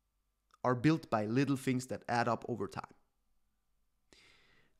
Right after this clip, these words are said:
Große Dinge geschehen nicht einfach so. Große Dinge sind etwas, das auf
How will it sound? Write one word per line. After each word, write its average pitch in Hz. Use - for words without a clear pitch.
Große 185
Dinge 143
geschehen 139
nicht 131
einfach 117
so. -
Große 156
Dinge 131
sind -
etwas, 131
das 107
auf -